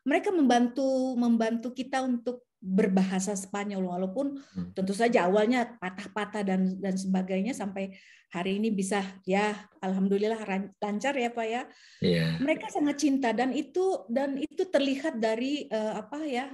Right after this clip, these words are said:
Speaker 1: eh, dari, eh, eh, ketika mereka berbicara, mereka hampir tidak mau mencampur-campurkan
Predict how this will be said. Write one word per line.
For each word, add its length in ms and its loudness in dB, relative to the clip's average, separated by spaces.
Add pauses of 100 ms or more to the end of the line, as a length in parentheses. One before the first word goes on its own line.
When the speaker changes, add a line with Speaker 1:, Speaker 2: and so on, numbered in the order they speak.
Speaker 1:
eh, 540 -8 (100)
dari, 400 -6
eh, 240 -8 (720)
eh, 440 -6 (520)
ketika 320 0
mereka 320 4
berbicara, 560 0
mereka 400 -4 (160)
hampir 540 -2
tidak 320 -2
mau 240 -2
mencampur-campurkan 1040 -4